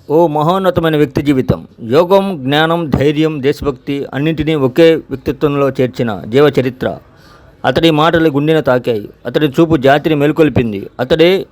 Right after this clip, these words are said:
స్వామి వివేకానందుడు. కోల్కతా నగరంలోని సింహవాహన దత్త కుటుంబంలో పద్దెనిమిది వందల అరవై మూడు జనవరి పన్నెండవ తేదీన జన్మించాడు. నరేంద్రనాథ్ దత్త బాల్యంలోనే అసాధారణమైన బుద్ధి, స్ఫూర్తితో ప్రసిద్ధి పొందాడు.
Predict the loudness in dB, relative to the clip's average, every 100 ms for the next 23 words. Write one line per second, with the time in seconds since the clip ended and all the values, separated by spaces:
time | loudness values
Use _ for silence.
0 | _ -2 0 0 0 2 2 2 0 -2
1 | -8 -12 -10 0 2 4 2 2 2 2
2 | 2 2 0 0 -4 -6 -10 -16 -12 -6
3 | 0 2 4 2 0 0 0 -2 -4 -2
4 | 0 0 2 2 0 -2 0 2 2 4
5 | 4 4 2 0 0 0 0 0 0 0
6 | 0 0 2 2 2 0 0 0 -2 -4
7 | -8 _ -4 -2 0 0 0 -2 -6 -20
8 | -20 _ _ _ _ -20 _ _ _ 0
9 | 4 4 4 2 2 0 0 2 4 4
10 | 0 0 2 4 4 2 0 0 -2 -2
11 | 2 2 4 2 0 0 -2 -2 0 -2
12 | -4 -4 -2 0 0 2 2 0 -2 0
13 | 2 2 2 2 0